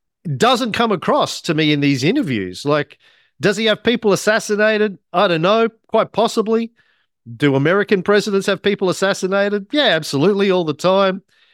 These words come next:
Does he arrest journalists? Sure. Is Julian Assange in prison because of the U S? Sure. I mean, eh, he does what he does, and they talk about that. Like, as a Christian leader, you have to kill people. Like,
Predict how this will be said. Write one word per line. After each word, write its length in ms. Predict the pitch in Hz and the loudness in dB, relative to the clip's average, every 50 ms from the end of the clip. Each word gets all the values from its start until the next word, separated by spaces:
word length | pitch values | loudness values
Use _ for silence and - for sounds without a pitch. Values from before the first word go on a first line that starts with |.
| _ _ _ - | _ _ _ -4
Does 160 | 170 175 165 | -2 0 2
he 100 | 196 185 | 4 2
arrest 320 | 175 160 196 214 - - - | 2 2 2 0 0 0 0
journalists? 400 | 147 190 208 214 226 214 - - | 0 2 2 2 2 2 2 2
Sure. 320 | 262 254 220 175 135 117 | 2 2 2 2 2 0
Is 140 | 113 117 117 | -2 -4 -4
Julian 360 | 107 156 185 185 185 185 175 | -2 0 2 2 2 0 0
Assange 400 | 165 156 - 185 175 185 180 151 | -2 -2 0 0 2 2 0 0
in 120 | 170 160 | -4 -6
prison 320 | 147 - 190 196 185 196 170 | -2 0 0 0 0 0 -4
because 240 | 160 - 190 175 160 | -2 -2 -2 -2 -2
of 100 | 160 160 | -2 -4
the 80 | 165 | -2
U 240 | 165 170 180 170 175 | 0 2 2 4 4
S? 160 | 196 202 - | 2 2 0
Sure. 540 | - - - - 269 247 185 123 95 - _ _ 170 | -4 -6 -4 -2 0 2 0 0 -2 -6 _ _ -4
I 80 | 180 | -2
mean, 240 | 185 196 190 190 190 | 0 0 0 0 -2
eh, 380 | 156 170 80 110 - 156 160 - _ _ _ _ _ _ _ _ _ _ _ _ - | -4 -6 -8 -8 -8 -8 -10 -10 _ _ _ _ _ _ _ _ _ _ _ _ -6
he 160 | 160 175 214 | -2 -2 -2
does 320 | 185 175 190 196 196 160 139 | 0 0 0 0 0 0 0
what 140 | 160 175 165 | 0 0 0
he 100 | 170 143 | 0 -2
does, 720 | 123 139 139 143 143 143 139 139 147 - - - - - 143 | 0 0 0 0 0 -2 -2 -4 -6 -10 -12 -14 -12 -10 -6
and 80 | 156 143 | -4 -2
they 100 | 156 151 | -2 -2
talk 240 | - 202 285 320 - | 0 0 0 0 0
about 300 | 160 135 120 107 - - | -2 -2 -2 -4 -4 -6
that. 220 | 107 87 85 98 | -6 -6 -6 -4
Like, 180 | 120 127 120 135 | -4 -4 -2 -2
as 320 | 135 139 147 156 156 143 | -2 -2 -2 -2 -2 -2
a 40 | 139 | -2
Christian 380 | - - 175 - - - 151 | -2 -2 -2 -2 -2 -4 -2
leader, 220 | 135 143 156 170 160 | 0 0 0 0 0
you 100 | 143 143 | 0 0
have 120 | 156 - | -2 -2
to 80 | - 143 | -6 -6
kill 200 | - 165 202 233 | -4 -4 -4 -2
people. 400 | - 147 120 107 - 104 98 95 | -2 -4 -4 -4 -4 -6 -6 -2
Like, 320 | 107 113 117 113 - - | -2 -2 -2 -4 -6 -10